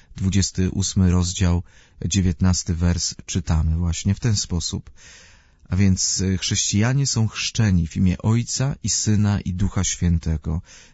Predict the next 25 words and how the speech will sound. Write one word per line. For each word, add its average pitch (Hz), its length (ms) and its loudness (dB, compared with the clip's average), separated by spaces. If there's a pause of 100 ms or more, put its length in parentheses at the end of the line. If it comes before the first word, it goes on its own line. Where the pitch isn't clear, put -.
Najpierw 117 400 2
odpowiadają 98 720 0
wierze 101 440 2
na 90 120 2
trzykrotne 95 580 -2
pytania, 95 640 0 (480)
które 107 320 0
wymaga 95 400 2
od 90 120 0
nich 92 160 2
wyznanie 92 440 2
wiary 92 260 0
w - 100 -6
Ojca, 95 340 0
Syna 95 320 2
i 90 60 2
Ducha 90 240 -2
Świętego, 87 760 -2 (640)
a 87 120 -2
wiara 147 360 2
wszystkich - 600 -6
chrześcijan 113 640 -2
opiera 101 360 0
się 101 200 -2
na 92 240 2